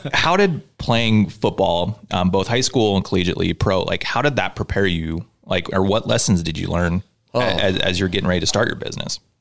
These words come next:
Speaker 2: Um, well, determination, competitiveness. Um, you know, you get to the business world and it's competitive.
Speaker 1: Mm-hmm.
Speaker 2: You know, you got,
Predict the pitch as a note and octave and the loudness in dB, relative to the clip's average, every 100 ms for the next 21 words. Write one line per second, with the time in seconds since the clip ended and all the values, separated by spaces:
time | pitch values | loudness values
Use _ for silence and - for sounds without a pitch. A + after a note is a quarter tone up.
0 | _ - - F#2+ F2+ E2+ E2+ D#2+ D#2 - | _ -20 -12 -4 -2 0 -2 -4 -8 -16
1 | - G2 F#2+ F#2+ E2 - _ _ _ - | -6 -2 0 0 -4 -12 _ _ _ -6
2 | G2 D3 A#2+ F#2+ F#2+ - F#2+ F#2+ - _ | 0 4 4 4 2 2 0 -2 -6 _
3 | _ _ _ _ _ G2+ F#2+ G#2 F#2 F2+ | _ _ _ _ _ -2 2 2 2 0
4 | F2+ F2+ F2+ - - - - F2+ E2+ E2 | 2 2 2 2 2 0 -4 -2 0 -2
5 | F2+ G#2+ G#2+ B2 - F2+ F#2+ F2+ F2 - | 0 2 2 2 0 0 0 0 -2 -2
6 | E2+ E2+ F2 - F#2 - A1 G1+ - - | 0 0 0 -2 -2 0 -2 -2 -8 -2
7 | F2+ F2+ F#2+ D#2+ E2 D2 F#2+ F2 E2 | 0 0 0 0 0 -2 -2 -2 -2